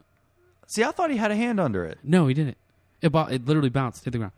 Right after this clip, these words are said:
Speaker 1: Did it?
Speaker 2: It bobbled around.
Speaker 1: Maybe I'm thinking of a different one.
Speaker 2: I just, I don't, I
Speaker 1: Yeah, I have to be thinking. I think there was a different one.
Speaker 2: I don't know how all of a sudden, 'cause this wasn't a problem, like,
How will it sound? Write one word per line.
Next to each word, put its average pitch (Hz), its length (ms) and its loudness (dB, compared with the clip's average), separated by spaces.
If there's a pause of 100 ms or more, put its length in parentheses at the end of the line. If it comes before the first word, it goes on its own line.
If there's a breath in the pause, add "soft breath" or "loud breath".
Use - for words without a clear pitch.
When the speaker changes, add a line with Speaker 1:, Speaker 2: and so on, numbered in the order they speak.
(380 soft breath)
Speaker 1:
Did 117 160 -2
it? 123 180 -6
Speaker 2:
It 123 120 -6
bobbled 131 260 0
around. 113 240 -4
Speaker 1:
Maybe 131 200 2
I'm 120 80 0
thinking 107 220 -4
of 92 60 -6
a 90 40 -8
different 90 300 -8
one. 87 180 -10 (160)
Speaker 2:
I 139 80 4
just, 127 320 -2
I 120 80 -4
don't, 123 320 0 (180)
I 123 160 0 (200)
Speaker 1:
Yeah, 117 260 0
I 117 80 2
have 131 120 -4
to 113 60 -14
be 107 80 -8
thinking. 107 260 -10
I 110 80 -6
think 120 180 -12
there 104 80 -6
was 92 120 -8
a 87 40 -12
different 90 340 -12
one. 85 240 -14 (140)
Speaker 2:
I 143 100 4
don't 160 240 4
know 160 180 4
how 143 180 0
all 135 280 2
of 127 120 -2
a 127 60 0
sudden, 113 580 -4 (1200)
'cause - 140 -2
this - 180 -2
wasn't 175 200 4
a 131 40 2
problem, 151 360 0
like, 104 200 -4